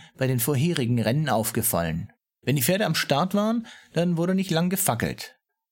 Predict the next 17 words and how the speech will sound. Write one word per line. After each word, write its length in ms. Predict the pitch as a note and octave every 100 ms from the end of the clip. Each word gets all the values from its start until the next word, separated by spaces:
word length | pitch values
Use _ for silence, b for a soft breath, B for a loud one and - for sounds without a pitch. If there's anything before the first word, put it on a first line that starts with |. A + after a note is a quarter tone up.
| _ _ _ -
Nervös 600 | C#3 B2+ D3+ A#2 - -
sah 240 | - B2+
er 140 | A2 A2+
von 240 | C3 B2+
Gretzler 440 | A#2+ B2 - B2
zum 160 | A#2 B2+
Start 480 | A2+ C3+ B2 C#3+ -
und 200 | B2+ A#2
zurück 480 | C3 A#2+ D#3 - A#2+
und 160 | A2+
bereute, 520 | C#3 A#2 B2 C#3+ C3
ihm 280 | A#2 G#2+ A2
eine 240 | A2 A#2 A2+
Wurst 280 | A#2+ A#2
mitgebracht 600 | C3+ A#2+ A#2+ - F#2 -
zu 160 | - F#2+
haben. 400 | F2+ - E2